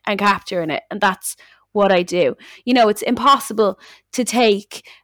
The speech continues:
a bad photograph of a good person. But I met one really bad person and I couldn't take a picture of them. Couldn't, from the life of me. And I had to walk away. And I was like, "You are impossible." And for the sake of my own mental health, I had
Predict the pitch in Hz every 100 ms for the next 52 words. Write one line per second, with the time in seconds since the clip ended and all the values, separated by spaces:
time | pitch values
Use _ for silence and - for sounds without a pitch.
0 | - 208 190 220 196 190 - 202 202 196
1 | 185 175 185 180 180 175 190 175 175 -
2 | 185 185 190 - - - _ _ _ _
3 | - 196 196 233 208 190 214 220 - 208
4 | 220 196 185 185 180 190 185 180 180 165
5 | 165 - 180 175 175 165 156 170 160 -
6 | 165 160 156 _ - 202 202 185 175 190
7 | 175 185 175 185 190 - 185 175 170 175
8 | 180 185 175 226 214 180 185 180 160 160
9 | 160 180 - 190 180 175 - 185 - -
10 | - _ 196 220 226 220 - - - -
11 | 190 180 175 196 185 180 180 170 - 185
12 | 190 196 254 254 262 220 196 190 185 202
13 | 220 220 196 190 190 180 170 175 160 _
14 | - 180 190